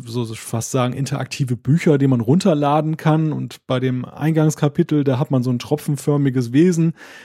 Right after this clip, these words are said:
Das muss man dann so in, ähm, durch ein Labyrinth sozusagen dirigieren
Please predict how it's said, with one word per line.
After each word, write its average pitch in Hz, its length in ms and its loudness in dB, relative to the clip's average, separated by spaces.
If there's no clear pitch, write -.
Das 131 160 0
muss 147 180 0
man 135 120 2
dann 135 200 0
so 131 160 -2
in, 123 240 -8
ähm, 123 520 -10
durch 139 320 -2
ein 135 140 -4
Labyrinth 131 720 2
sozusagen 147 760 -2
dirigieren 156 840 0